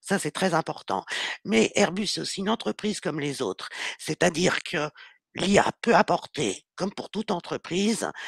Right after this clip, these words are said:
de la valeur au niveau des processus de l'entreprise. C'est-à-dire des fonctions comme la finance, les achats,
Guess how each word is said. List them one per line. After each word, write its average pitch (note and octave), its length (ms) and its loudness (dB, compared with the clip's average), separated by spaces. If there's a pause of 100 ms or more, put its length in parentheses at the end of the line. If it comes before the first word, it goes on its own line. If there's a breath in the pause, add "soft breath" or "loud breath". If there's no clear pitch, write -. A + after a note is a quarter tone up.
(140 loud breath)
de G#3+ 80 2
la G3 140 10
valeur E3+ 400 4
au F#3+ 80 -4
niveau D#3 400 -6 (240 loud breath)
des G3 100 0
processus F3 640 -6
de D#3+ 80 -6
l'entreprise. B2+ 680 -8 (580 loud breath)
C'est-à-dire E3 640 0 (240 loud breath)
des A3 200 2
fonctions G3 480 -4
comme D#3+ 240 -4
la F#3 100 6
finance, G#2+ 680 -4
les F3 280 0
achats, C#3 540 4